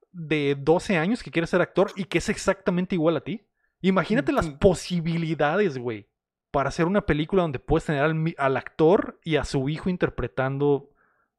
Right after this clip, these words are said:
Speaker 1: al actor de niño.
Speaker 2: Pues el hijo del Ice Cube.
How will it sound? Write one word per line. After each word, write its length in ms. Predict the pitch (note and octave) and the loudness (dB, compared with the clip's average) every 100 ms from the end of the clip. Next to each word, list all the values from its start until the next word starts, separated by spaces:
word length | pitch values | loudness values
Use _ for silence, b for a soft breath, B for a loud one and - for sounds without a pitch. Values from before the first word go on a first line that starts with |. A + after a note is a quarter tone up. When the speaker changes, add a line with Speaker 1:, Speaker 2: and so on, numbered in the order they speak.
| _ _ _ | _ _ _
Speaker 1:
al 160 | - C3+ | -2 -2
actor 300 | - C#3+ C#3 | 0 0 0
de 100 | C3+ | -2
niño. 360 | B2 D3 A2 - _ _ _ _ _ _ _ _ _ | -4 -6 -8 -12 _ _ _ _ _ _ _ _ _
Speaker 2:
Pues 100 | - | -14
el 140 | A#2 | -12
hijo 180 | A#2 C#3 | -8 -2
del 160 | B2+ A#2+ B2+ | 0 0 -2
Ice 140 | - | -6
Cube. 240 | - C#3 | -10 -10